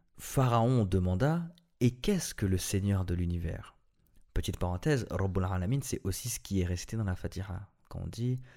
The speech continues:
Alhamdulillahi Rabbil Alamin. Et il y a plein de tafsirs d'ailleurs qui sont sur ça, et j'ai trouvé étonnant,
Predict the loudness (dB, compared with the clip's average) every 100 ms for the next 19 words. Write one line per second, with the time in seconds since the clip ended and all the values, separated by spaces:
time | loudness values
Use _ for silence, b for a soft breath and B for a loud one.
0 | B B -10 -4 -2 0 0 0 0 0
1 | -2 -2 -2 -2 -2 -4 -4 -6 -4 -4
2 | 0 0 2 2 2 0 -2 -4 -2 0
3 | 0 -2 -6 -6 -4 -4 -4 -4 B B
4 | B B -2 -2 2 2 2 2 2 2
5 | 0